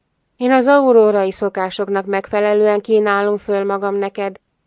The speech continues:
Természetesen jogod van visszautasítani, ami ellen nekem nem lehet semmiféle kifogásom, attól eltekintve, hogy mégis határozott kifogásom lenne ellene. Az a véleményem, hogy a visszautasítás joga e téren csak az auróraiakat illeti meg.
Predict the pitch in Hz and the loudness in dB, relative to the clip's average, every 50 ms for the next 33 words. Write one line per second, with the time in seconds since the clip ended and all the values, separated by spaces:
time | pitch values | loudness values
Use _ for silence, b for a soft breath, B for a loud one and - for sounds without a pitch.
0 | _ _ _ - 240 240 226 220 226 220 - 247 240 247 240 226 - 247 240 240 | _ _ _ 2 4 4 6 4 2 2 0 -2 0 0 -2 -2 0 0 0 0
1 | 247 254 240 226 220 220 208 214 214 214 208 220 226 214 - - 202 196 185 180 | 2 2 2 2 2 0 0 0 0 0 0 0 -2 -2 -2 -4 -4 -4 -4 -4
2 | - 180 180 - 196 180 175 - 185 190 196 202 202 202 208 208 214 208 208 208 | -6 -6 -6 -6 -8 -8 -8 -8 -8 -6 -6 -6 -6 -4 -4 -4 -4 -4 -4 -6
3 | 202 202 208 208 208 208 202 202 202 - 196 190 196 208 214 196 185 175 175 180 | -6 -6 -6 -6 -6 -6 -6 -8 -8 -8 -8 -6 -6 -6 -6 -6 -6 -6 -6 -8
4 | 180 180 - - - 196 185 185 190 180 - 202 208 208 214 - 247 233 - 220 | -8 -10 -10 -12 -12 -10 -10 -10 -12 -10 -8 -6 -6 -6 -6 -8 -12 -8 -8 -6
5 | 190 185 180 180 - - 196 196 202 - 285 285 - - 269 262 269 269 262 254 | -6 -6 -8 -8 -8 -6 -6 -6 -4 -4 -4 -4 -2 0 0 2 2 0 0 -2
6 | - 226 226 - 240 240 233 247 240 240 233 240 247 233 - - 262 262 262 247 | -6 -8 -6 -4 -4 -4 -4 -4 -4 -4 -2 -4 -4 -6 -6 -8 -8 -6 -6 -6
7 | 220 226 214 - - 226 220 220 - 214 202 196 196 196 190 185 190 185 - - | -6 -6 -8 -6 -8 -8 -8 -6 -6 -8 -6 -6 -6 -6 -6 -6 -8 -10 -8 -10
8 | 202 190 - 196 185 180 180 180 185 180 - - 185 185 180 175 180 190 185 180 | -12 -10 -8 -8 -8 -6 -6 -6 -6 -8 -8 -8 -8 -8 -8 -8 -8 -8 -8 -8
9 | 175 170 175 175 175 175 175 175 175 - _ _ _ _ _ _ _ _ _ - | -8 -8 -8 -6 -6 -6 -6 -6 -6 -8 _ _ _ _ _ _ _ _ _ -12
10 | 254 247 - 254 240 240 240 233 220 214 208 208 196 196 202 190 185 190 190 180 | -12 -8 -6 -4 0 0 0 0 0 0 -2 -2 -4 -4 -6 -6 -6 -6 -6 -6
11 | 175 185 214 240 226 - - 247 247 240 233 226 - 233 220 - - 226 220 214 | -6 -4 -4 -6 -6 -6 -4 -2 -2 0 -2 -2 -4 -6 -6 -6 -6 -6 -6 -6
12 | - 208 196 196 185 - - 214 208 202 220 214 - - 214 208 208 _ - 214 | -6 -6 -8 -8 -8 -6 -4 -4 -2 -2 -2 -4 -4 -4 -6 -6 -6 _ -4 -2
13 | 208 202 208 214 214 220 220 220 214 226 220 214 - - 302 320 277 233 208 196 | -2 0 -2 -2 -4 -6 -6 -6 -6 -6 -6 -6 -6 -6 -4 -2 -2 -2 0 0
14 | 185 185 180 180 180 185 185 180 180 - 185 180 - 180 170 170 165 170 170 - | -2 -2 -2 -2 -4 -4 -4 -6 -6 -8 -10 -10 -10 -12 -10 -8 -8 -10 -10 -10
15 | 185 175 175 170 165 156 | -8 -8 -8 -8 -8 -10